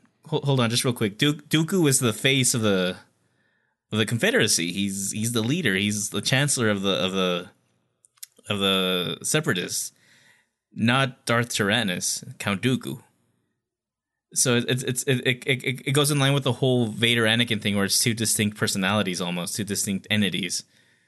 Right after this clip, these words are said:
N-, it's a little bit more literal when it comes to Vader and Anakin, but there's a distinction between the two, uh, names, so to speak, if that makes sense.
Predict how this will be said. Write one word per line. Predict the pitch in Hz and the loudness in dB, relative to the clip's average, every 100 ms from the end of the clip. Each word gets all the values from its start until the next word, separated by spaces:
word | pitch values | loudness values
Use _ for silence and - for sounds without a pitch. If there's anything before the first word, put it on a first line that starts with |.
| _ _ _ _ _ _ _ _ 104 | _ _ _ _ _ _ _ _ -8
N-, | 107 - | -8 -4
it's | 131 151 | 0 2
a | |
little | 135 131 135 | 2 2 2
bit | 135 | 4
more | 123 110 | 4 4
literal | 113 143 131 117 110 | 4 4 4 4 2
when | 107 101 | 0 0
it | |
comes | 98 107 | 0 0
to | - | 0
Vader | 101 104 104 | 0 2 2
and | 95 | 2
Anakin, | 107 107 107 92 92 | 2 2 0 -2 0
but | 95 92 92 _ _ _ _ _ _ - | 0 0 -2 _ _ _ _ _ _ -4
there's | 110 110 | -2 0
a | 131 | 0
distinction | 107 - 113 117 117 | 0 0 0 0 0
between | 101 98 - 104 | 0 -2 0 -2
the | 95 | -2
two, | - 101 107 - _ | -4 -4 -8 -18 _
uh, | 101 90 90 92 - _ _ _ - | -4 -2 -4 -10 -14 _ _ _ -8
names, | - 113 98 87 - - - - _ _ _ | 0 0 0 -4 -6 -8 -10 -14 _ _ _
so | - 92 | -6 -4
to | |
speak, | 85 - 95 - - - | -6 -6 -6 -8 -16 -12
if | 92 | -6
that | 90 | -4
makes | - 78 | -4 -4
sense. | - 67 - - | -4 -6 -6 -10